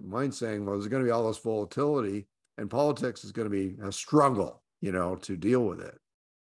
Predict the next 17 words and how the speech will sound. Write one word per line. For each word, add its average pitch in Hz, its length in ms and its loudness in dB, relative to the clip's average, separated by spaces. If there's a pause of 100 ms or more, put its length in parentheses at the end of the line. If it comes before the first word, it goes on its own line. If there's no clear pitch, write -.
(500)
And, 110 180 4
uh, 127 160 6
and 120 260 -4
the 113 180 -6
suggestion 135 600 2
is 107 280 -2
that, 107 220 2
uh, 110 120 2
if - 180 -4
it 120 100 -6
takes 175 280 0
a 131 40 -8
crisis 185 680 -2
to 117 100 -10
make 120 240 -4
a - 20 -2
decision 143 720 -2